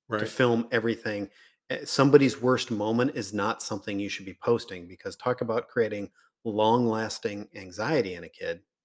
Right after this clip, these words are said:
Speaker 1: And, and, and of course, as a kid who, w-, w-,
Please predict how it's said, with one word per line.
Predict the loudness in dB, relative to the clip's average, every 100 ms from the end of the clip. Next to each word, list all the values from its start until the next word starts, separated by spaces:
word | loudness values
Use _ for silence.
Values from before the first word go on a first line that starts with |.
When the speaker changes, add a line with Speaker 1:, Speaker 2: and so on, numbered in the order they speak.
| _ _ _
Speaker 1:
And, | 2 4 4 2 0
and, | 2 2 4
and | 2
of | 2
course, | 4 6 4
as | 0 0 0
a |
kid | 0 4 6 4 0
who, | -4 -2 -2 -6 -12
w-, | -16 -16 _ _ _
w-, | -16